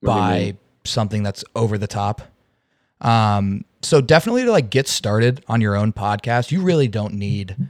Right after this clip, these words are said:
Speaker 2: all that much, right? You just need a, I, I will say you need to invest in a good microphone. I th-, I have become an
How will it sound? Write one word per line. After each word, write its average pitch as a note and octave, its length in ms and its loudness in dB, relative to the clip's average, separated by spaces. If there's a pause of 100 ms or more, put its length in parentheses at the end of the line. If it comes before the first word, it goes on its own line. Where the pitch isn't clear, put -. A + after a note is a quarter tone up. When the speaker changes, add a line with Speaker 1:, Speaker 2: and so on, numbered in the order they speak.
(280)
Speaker 2:
all B2+ 120 4
that G#2 180 -2
much, G#2 320 -6
right? A2 160 -4
You B2 100 -2
just C#3+ 220 0
need B2 200 2
a, G#2 320 -4 (560)
I, E2+ 200 -6
I C3+ 80 2
will B2+ 200 4
say C3+ 140 0
you A#2 140 0
need A#2+ 160 0
to A#2 60 2
invest A2 340 0
in A2+ 60 -2
a G#2 40 -2
good G2+ 160 -4
microphone. G2 600 -6 (440)
I C3 100 -6
th-, - 420 -10
I A#2 140 2
have A#2+ 120 4
become A2+ 320 0
an G#2 120 -2